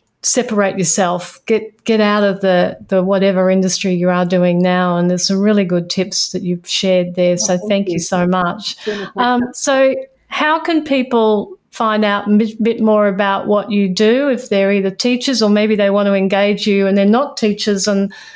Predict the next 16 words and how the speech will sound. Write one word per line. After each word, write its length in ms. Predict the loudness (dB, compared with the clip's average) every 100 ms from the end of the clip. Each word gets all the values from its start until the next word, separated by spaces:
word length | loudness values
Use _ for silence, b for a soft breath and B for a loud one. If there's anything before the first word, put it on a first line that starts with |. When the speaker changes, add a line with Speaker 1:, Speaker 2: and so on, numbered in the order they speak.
| B
Speaker 2:
Sure. 300 | -6 -4 -4 -2
Speaker 1:
are 180 | -2
happy, 340 | 0 -2 -4 -4
you 120 | 0
know, 140 | 0 -2
talk 340 | 0 -2 0
to 100 | 0
you? 300 | 2 0 -2 _ _
Speaker 2:
Yeah, 180 | -2 -2
so 240 | 0 0 0
if 160 | 0
the, 300 | -2 -4 -8 -4
if 380 | -4 -4 -14 -4
people 260 | -4 -2
want 180 | -2 -2
to 240 | -2 -4